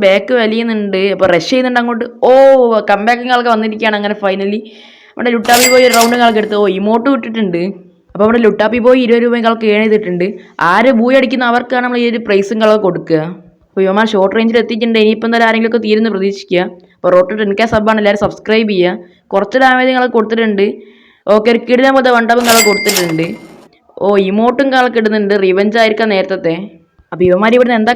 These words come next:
കാണിക്കുന്നത് എനിക്ക് മനസ്സിലാവുന്നില്ല. എന്തൊക്കെ കാണിച്ച് കൂട്ടുന്നുണ്ട്. എന്തായാലും ഇവിടെ നിന്ന് ഒഴിവാവട്ടെ, എന്നിട്ട് നിങ്ങൾക്ക് കാണിച്ചു തരാം. അപ്പൊ ഇവന്മാർ തമ്മിൽ ഇപ്പൊ നല്ല ഡിസ്റ്റൻസ് ഉണ്ട്. ഇവിടുന്ന് വൺ ടാപ്പ് അടിക്കാൻ ട്രൈ ചെയ്യുന്നത് തോന്നുന്നു.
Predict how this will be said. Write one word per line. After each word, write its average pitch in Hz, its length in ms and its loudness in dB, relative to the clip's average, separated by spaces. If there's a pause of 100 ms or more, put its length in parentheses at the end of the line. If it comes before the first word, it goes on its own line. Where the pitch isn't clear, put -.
കാണിക്കുന്നത് 226 360 2
എനിക്ക് 247 220 0
മനസ്സിലാവുന്നില്ല. 233 520 2
എന്തൊക്കെ 208 260 -2 (100)
കാണിച്ച് 226 300 -2 (100)
കൂട്ടുന്നുണ്ട്. 202 640 -2
എന്തായാലും 196 260 -2
ഇവിടെ 214 180 -4
നിന്ന് 226 160 0
ഒഴിവാവട്ടെ, 214 440 0
എന്നിട്ട് 208 280 0
നിങ്ങൾക്ക് 202 260 -4
കാണിച്ചു 170 260 -6
തരാം. 151 200 -8 (540)
അപ്പൊ 190 160 -6
ഇവന്മാർ 196 280 0
തമ്മിൽ 240 200 -2
ഇപ്പൊ 233 200 -2
നല്ല 220 220 -2
ഡിസ്റ്റൻസ് 233 440 -2
ഉണ്ട്. 214 160 0
ഇവിടുന്ന് 202 240 -2
വൺ 180 160 -4
ടാപ്പ് 208 160 -6
അടിക്കാൻ 214 280 -2
ട്രൈ 190 140 0
ചെയ്യുന്നത് 208 300 -2
തോന്നുന്നു. 185 240 -4